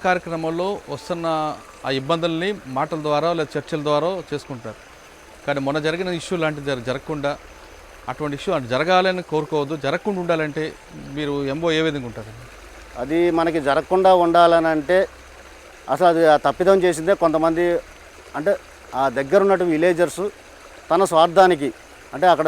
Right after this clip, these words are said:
Speaker 2: ఏంటంటే ఇంతకుముందు మనకి ఇక్కడ ఉన్నటువంటి మన రాష్ట్రంలో కొంతమంది పని చేయడానికి, పని చేయడానికి లేబర్ సరిగ్గా లేకపోవడం వలన వీళ్ళని కొంతమందిని కొన్ని రాష్ట్రాల నుంచి, పక్కన ఉన్నటువంటి రాష్ట్రాల నుంచి వలస తీసుకొచ్చి వాళ్ళతో పని చేసుకోవటం వల్ల వాళ్ళు ఏంటంటే వెళ్ళిపోకుండా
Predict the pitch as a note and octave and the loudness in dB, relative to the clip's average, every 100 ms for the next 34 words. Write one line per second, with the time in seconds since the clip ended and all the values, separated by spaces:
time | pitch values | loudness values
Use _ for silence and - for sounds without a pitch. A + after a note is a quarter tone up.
0 | D3+ D3 E3 F3 F#3+ E3 E3+ F3 F3 F3 | 2 2 2 2 2 0 2 2 0 0
1 | D#3+ D#3+ D3+ D#3 D3+ D3+ D#3+ D#3+ D#3+ D3+ | 0 -2 0 0 0 0 0 0 -2 -2
2 | D3+ C#3 - - C3 C#3+ D#3+ E3 E3+ D3 | -4 -6 -12 -8 0 0 0 0 2 0
3 | - - - - - C#3+ D3 D#3 D3 D3+ | -4 -10 -20 -20 -8 -4 -2 -2 0 0
4 | D#3+ D#3 D#3 D3 D3+ E3 - - - - | 2 2 0 0 -6 -8 -14 -20 -20 -20
5 | - C#3+ E3 D#3 F3 E3 D#3+ D#3+ D3 C3+ | -6 -2 0 2 4 4 4 2 4 6
6 | D3+ D#3 D3 C#3+ C3+ C#3 C#3+ C#3+ C3+ C3 | 6 2 0 2 2 2 2 0 0 0
7 | C3 C3+ - D#3+ F#3+ F#3+ F3+ E3 F3 F#3+ | -2 -6 -4 0 0 2 0 2 2 2
8 | F#3+ G3+ - - - - D#3 E3 E3 D3 | 2 0 -4 -16 -20 -10 -4 0 4 6
9 | E3+ F#3 E3+ C#3+ D3+ B2 C3+ E3 E3 D#3+ | 6 4 4 2 -2 -2 -2 0 2 2
10 | D#3 C#3+ C#3 D#3 D3+ D3 C#3 E3+ D#3 C#3 | 0 2 0 0 -2 0 0 -2 -4 -4
11 | D3+ C3+ E3 - - C#3+ D#3+ E3 D3 F3 | -6 -6 -8 -10 -4 2 4 4 2 4
12 | F#3 - E3 D3 C#3+ C3+ E3+ C#3+ C#3 F3 | 2 0 -2 0 0 -2 -4 -2 2 2
13 | F#3 F3 E3+ F#3 D#3+ F3 F#3 E3 E3 | 2 2 2 2 0 2 2 2 2